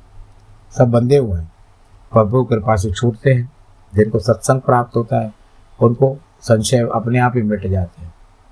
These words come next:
फिर ब अक्षर पे कहते हैं कि उस परमेश्वर ने माया को प्रेर-, प्रेरित कर दिशाएं चौसर कर दी हैं तथा चौरासी लाख योनियों के घर बनाए हैं, स्वयं बाजी खेलने लगा है।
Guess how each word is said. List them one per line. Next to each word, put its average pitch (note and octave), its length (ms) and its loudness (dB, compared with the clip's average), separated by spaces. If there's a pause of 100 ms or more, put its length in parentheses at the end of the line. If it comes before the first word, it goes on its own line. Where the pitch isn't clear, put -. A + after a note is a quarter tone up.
(640)
फिर A#2 140 4
ब A2 140 2
अक्षर C3 380 0
पे B2 160 0
कहते A#2+ 320 -2
हैं B2 180 -2 (200)
कि B2 60 -6
उस - 180 0
परमेश्वर B2+ 500 0
ने B2+ 140 0
माया A#2+ 380 0
को B2+ 180 -2
प्रेर-, B2 560 -2
प्रेरित B2 380 0
कर B2+ 180 0 (420)
दिशाएं C3 360 2
चौसर C3 400 0
कर B2+ 180 0
दी A2+ 180 -2
हैं G#2 200 -8 (400)
तथा A#2 160 2
चौरासी B2+ 500 0
लाख B2+ 260 0
योनियों A#2+ 360 0
के A#2+ 140 -2
घर G#2 200 0
बनाए A2 340 -2
हैं, G2+ 200 -2 (460)
स्वयं C3+ 380 2
बाजी A#2+ 300 0
खेलने B2 300 -2
लगा A2+ 240 -2
है। G#2+ 220 -6